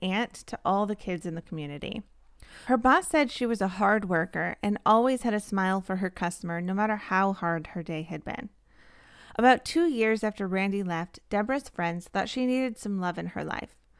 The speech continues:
Her friends Bill and Tina set her up with Bill's cousin, Nick Bosco. He was a big, rugged-looking man from Long Island who worked for a tree trimming service.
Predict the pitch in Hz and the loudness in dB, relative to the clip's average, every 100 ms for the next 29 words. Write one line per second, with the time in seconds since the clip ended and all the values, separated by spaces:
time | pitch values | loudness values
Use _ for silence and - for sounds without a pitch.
0 | - - - - 233 226 269 302 277 226 | -20 -20 -20 -2 0 4 2 2 -2 -2
1 | 226 233 226 202 180 165 185 - 202 247 | 2 2 0 -4 -4 -6 -6 -2 -2 0
2 | 240 180 175 190 185 196 208 - - 180 | 0 0 -2 -6 -4 0 0 -2 -6 -6
3 | 170 170 175 185 - 160 165 - 208 - | -4 -2 -2 -4 -2 -2 -2 -4 -8 -8
4 | - _ - - - - - 247 254 254 | -10 _ -20 -20 -20 -20 -4 0 2 2
5 | 247 - 196 185 - 254 262 247 214 196 | -2 -6 -4 -4 0 2 2 0 -6 0
6 | 202 208 220 196 202 202 208 196 196 196 | 2 2 -2 -2 -4 -4 -2 0 0 -2
7 | 196 190 185 185 185 202 - 170 175 175 | -4 -6 -4 -2 -2 -2 -4 -4 -4 -6
8 | 180 208 196 208 233 - 208 190 - - | -6 -6 -2 0 0 -4 -6 -4 -6 -4
9 | 220 208 - 170 180 185 180 - 226 - | -4 -4 -6 -8 -8 -8 -8 -8 -10 -14
10 | - | -20